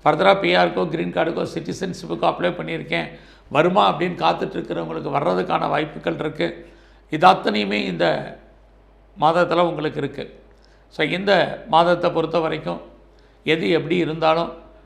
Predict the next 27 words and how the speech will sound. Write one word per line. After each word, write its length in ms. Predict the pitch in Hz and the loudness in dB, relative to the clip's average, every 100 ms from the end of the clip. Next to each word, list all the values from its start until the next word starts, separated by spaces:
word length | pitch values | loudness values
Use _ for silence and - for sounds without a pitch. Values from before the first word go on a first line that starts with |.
| - | -8
நீங்க 260 | 156 160 151 | -6 -4 -4
பெரிய 320 | 156 185 202 | -2 0 0
லெவல்ல 400 | 175 165 170 156 | -2 -4 -2 -4
எஃபர்ட் 220 | - 185 | -4 -2
எடுத்து 260 | 170 156 160 | -2 -2 -6
பண்ணீங்க 520 | 156 151 156 160 160 - - _ _ - | -4 -6 -6 -6 -8 -12 -20 _ _ 0
அப்படின்னா 360 | 139 151 165 | 2 2 2
தான் 140 | 165 180 | 4 2
உங்களுக்கு 560 | 156 156 156 135 135 | 0 -4 -4 -6 -6
நல்லதொரு 440 | - 143 180 170 156 | -4 -2 0 -2 -4
முன்னேற்றம் 500 | 147 156 165 165 151 | -6 -6 -6 -6 -8
இருக்கும். 260 | - - - - _ _ _ _ - | -10 -12 -20 -20 _ _ _ _ -8
நீங்க 240 | 165 185 | -4 0
ஏதாவது 340 | 165 170 175 180 | 2 4 2 2
உற்பத்தி 440 | 165 - 151 180 | 0 0 -2 -4
சார்ந்த 360 | - 165 175 170 | 0 0 0 -4
துறைகள்ல 520 | - 165 175 160 156 | -6 -6 -4 -4 -6
இருந்தீங்கன்னா, 300 | 160 160 160 | -6 -6 0
அது 240 | 170 160 | 0 0
கொஞ்சம் 240 | 165 156 156 151 | -2 -6 -6 -2
சுமாராவே 720 | 156 160 151 160 151 - - | 2 2 2 0 -2 -6 -10
இருக்கு. 440 | 143 147 165 - - _ _ _ - | -10 -8 -10 -12 -20 _ _ _ -2
மேனுஃபேக்சரிங் 600 | 156 170 185 - 180 180 | 0 2 0 0 -4 0
லைன்ல 300 | 170 170 165 | 2 2 0
இருக்கிறவங்களுக்கும் 680 | 151 175 170 165 160 170 160 | -4 -2 -4 -4 -6 -2 -2
அதான் 180 | 151 165 | 0 0
இருக்கு. 540 | 147 - 165 - - | -2 -6 -6 -8 -20